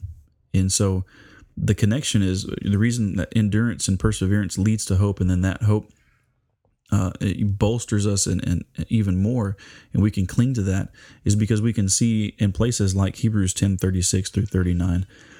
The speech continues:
that God takes pleasure in steadfastness, that God takes pleasure in the,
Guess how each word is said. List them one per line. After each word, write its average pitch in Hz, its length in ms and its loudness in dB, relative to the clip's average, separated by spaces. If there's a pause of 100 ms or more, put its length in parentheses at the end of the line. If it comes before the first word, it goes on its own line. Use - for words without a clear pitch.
(200)
that 90 180 0
God 104 280 0
takes - 280 -2
pleasure 117 540 -2
in 90 300 -2
steadfastness, 92 840 -2
that - 200 -2
God 104 220 0
takes 95 180 -4
pleasure 120 480 -2
in 98 140 0
the, 92 180 0